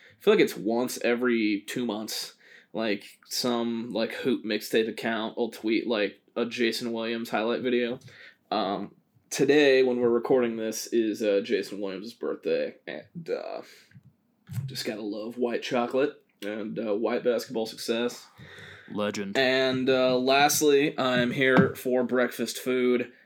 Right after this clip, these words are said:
Speaker 1: because I had the best breakfast I've had in a long time, uh, today. So if you
Speaker 2: Beating out Lisa's and, um,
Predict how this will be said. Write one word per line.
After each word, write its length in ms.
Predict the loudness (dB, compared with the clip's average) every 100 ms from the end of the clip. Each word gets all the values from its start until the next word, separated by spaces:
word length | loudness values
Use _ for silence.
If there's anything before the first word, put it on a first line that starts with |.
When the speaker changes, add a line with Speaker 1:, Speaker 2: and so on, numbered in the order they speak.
| _
Speaker 1:
because 520 | -6 0 2 2 0 0
I 200 | 0 2
had 560 | 0 0 2 0 -2 -6 _ _ _ _ _ _ _ _ -12
the 180 | -8
best 280 | -4 -4 -4
breakfast 400 | -2 -4 -4 -10
I've 120 | -8
had 240 | -6 -6 -6
in 80 | -8
a 60 | -10 -6
long 320 | -6 -6 -8
time, 380 | -8 -8 -10 -14 -8
uh, 220 | -4 -2
today. 420 | -4 -4 -4 -4 -8 -8
So 420 | -4 -2 -2 -2
if 140 | -4 0
you 140 | 4
Speaker 2:
Beating 260 | 4 4 2
out 200 | 0 -2
Lisa's 600 | -2 0 0 0 0 -2 -4
and, 420 | -4 -4 -4 -4 -6 -6
um, 600 | -4 -2 0 -2 -4 -8